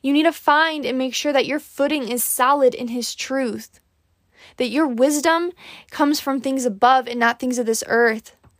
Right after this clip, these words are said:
that you have asked him for that discernment for the season that you're going into. Because he is, he's like a harness in rock climbing.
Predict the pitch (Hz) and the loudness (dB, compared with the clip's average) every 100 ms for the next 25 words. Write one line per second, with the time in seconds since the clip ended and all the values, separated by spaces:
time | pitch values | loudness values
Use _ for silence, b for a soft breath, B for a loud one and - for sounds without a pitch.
0 | b b 262 254 285 262 - - 254 269 | b b 2 4 2 2 -2 2 2 2
1 | - 269 254 247 233 254 - 254 254 - | -2 -6 0 2 2 -2 -2 -2 -2 -4
2 | 247 233 - 254 247 240 - 233 233 233 | -4 -4 -2 -4 -2 -4 -4 -2 0 0
3 | 220 226 226 233 226 233 - _ _ _ | 0 -2 -4 -4 -4 -8 -14 _ _ _
4 | _ _ _ _ _ _ _ _ _ _ | _ _ _ _ _ _ _ _ _ _
5 | _ _ _ 247 269 277 262 294 262 220 | _ _ _ -6 -4 -4 -2 0 0 -2
6 | - 269 320 302 - 262 240 220 - - | -8 -4 -4 -4 -4 -2 0 -2 -2 -6
7 | - - 254 254 240 - 247 233 226 220 | -12 -10 -2 2 2 0 -2 0 -2 -4